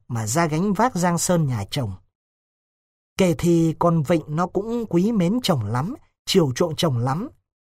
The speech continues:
Đi chợ thấy con cá nào tươi, nó cũng tranh mua cho được, về nấu nướng cho chồng ăn. Những sầu não trong giây lát rồi cũng tiêu tán vào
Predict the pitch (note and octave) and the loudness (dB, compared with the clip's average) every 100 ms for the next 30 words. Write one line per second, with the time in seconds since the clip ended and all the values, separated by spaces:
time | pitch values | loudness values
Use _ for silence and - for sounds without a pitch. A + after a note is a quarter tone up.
0 | _ G3 F#3 - F3 C#3 - F#3 F#3+ D#3+ | _ 2 2 2 0 0 -2 -2 0 0
1 | D#3 D3+ A3 D3 G#2 - F3+ E3 A#2+ _ | -2 -2 0 0 0 0 2 2 0 _
2 | D#3 F3 G#3 G#3+ - G#3 G#3+ G3 F#3+ F#3+ | -2 0 0 -4 0 2 4 4 4 2
3 | E3+ D3 B2 - _ D3 E3+ D#3 F3+ G3 | 0 0 -2 -10 _ 0 2 4 4 4
4 | E3+ C#4 G3 E3+ E3 A#2 - D3+ D#3+ B2+ | 2 0 0 0 0 -2 -4 -2 -2 -4
5 | _ _ _ _ _ _ _ _ D#3 G3+ | _ _ _ _ _ _ _ _ -2 2
6 | B3 - C#3+ A2 A2+ D3+ A#3 F3+ E3 D#3+ | 2 2 0 0 -2 -2 0 0 2 2
7 | D3+ D#3+ A3 - - - D#3 D3 F3+ F3 | 2 2 0 -2 -14 -6 0 4 6 6
8 | E3+ B3 C#4+ - A3+ G#3+ D#3+ D#3+ D4 - | 4 2 -2 4 4 4 -2 -2 -4 -10
9 | _ E3 C#3 | _ 0 0